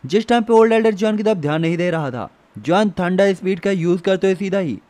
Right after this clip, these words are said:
लिंसी के ऊपर आकर उसके खोपड़े के थोपड़े पर अपना थप्पड़ जमा देता है, जो देखकर मैदान में मौजूद हर लोग हैरान हो चुके थे।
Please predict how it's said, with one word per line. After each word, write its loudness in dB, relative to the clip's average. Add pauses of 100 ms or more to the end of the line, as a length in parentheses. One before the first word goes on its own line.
लिंसी 0
के 0
ऊपर 0
आकर -4 (100)
उसके -2
खोपड़े -2
के 0
थोपड़े -4
पर -4 (140)
अपना 2 (240)
थप्पड़ 2
जमा 2
देता -2
है, -10 (680)
जो 2
देखकर 2
मैदान 2
में 0
मौजूद 2
हर 2
लोग -2 (500)
हैरान 0
हो 0
चुके -2
थे। -4